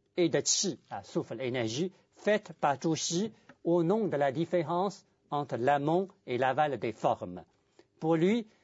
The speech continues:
ce sont deux entités inséparables. Si Zhu Xi fonde la compréhension du principe, du, du principe des choses sur l'examen des choses, sur l'érudition dont il était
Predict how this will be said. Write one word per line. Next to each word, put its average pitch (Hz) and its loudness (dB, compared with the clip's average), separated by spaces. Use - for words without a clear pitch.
ce 180 -2
sont 202 0
deux 170 2
entités 175 2
inséparables. 135 -2
Si 214 -2
Zhu 196 2
Xi 185 0
fonde 220 2
la 131 2
compréhension 170 -2
du 139 -2
principe, 170 -2
du, 139 -2
du 147 -2
principe 170 0
des 147 4
choses 208 4
sur 156 0
l'examen 165 2
des 143 0
choses, 180 2
sur 135 -2
l'érudition 175 2
dont 190 2
il 156 0
était 165 2